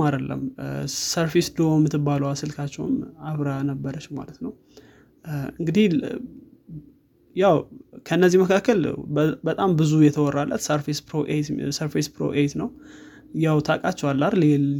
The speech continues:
የማይክሮሶፍት፣ እ፣ እንትኖች እንደዚህ ዲታቸብል የሆነ two in one ነገር ናቸው። ዲታች ማድረግ ትችላለህ ስክሪናቸውን ምናምን። እ፣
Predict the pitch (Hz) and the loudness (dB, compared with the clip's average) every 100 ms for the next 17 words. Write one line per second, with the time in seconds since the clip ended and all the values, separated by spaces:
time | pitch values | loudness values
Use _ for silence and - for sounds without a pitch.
0 | 147 151 147 - 151 151 151 - 143 139 | 2 2 2 -2 -6 -8 -8 -8 -6 -6
1 | 139 143 147 160 190 - _ - - _ | -6 -6 -6 -6 -6 -14 _ -20 -20 _
2 | 143 147 143 139 143 139 131 139 156 151 | -2 0 2 0 -2 -2 -2 -2 -4 -2
3 | 165 156 160 147 147 143 143 139 - _ | -2 0 0 0 0 2 0 -2 -6 _
4 | _ _ - 202 196 175 160 147 143 139 | _ _ 2 4 6 6 6 4 2 0
5 | 135 135 147 - 151 156 143 147 135 143 | -6 -8 -6 -8 -8 -8 -6 -4 -6 -8
6 | - - - - - - - - - - | -12 -12 -10 -10 -12 -14 -20 -20 -20 -12
7 | - 151 147 147 156 147 139 135 143 233 | -6 0 0 0 -2 0 0 -2 -4 -6
8 | - - - - _ - | -10 -20 -20 -20 _ -8